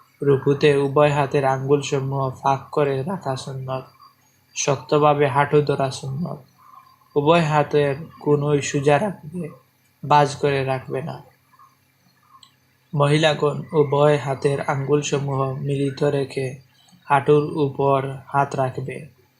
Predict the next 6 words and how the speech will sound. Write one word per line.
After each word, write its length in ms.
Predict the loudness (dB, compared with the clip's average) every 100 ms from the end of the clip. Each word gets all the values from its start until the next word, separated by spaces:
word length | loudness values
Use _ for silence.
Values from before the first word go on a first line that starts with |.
| _
হাঁটু 280 | -2 4 4
ধরবে 360 | 6 4 2 -2
না 220 | -6 -8 -18 _ _ _ _
এবং 360 | 0 4 2 0
হাতের 720 | -2 -2 -2 -4 -2 0 -2
বাহু 560 | -2 -2 0 0 0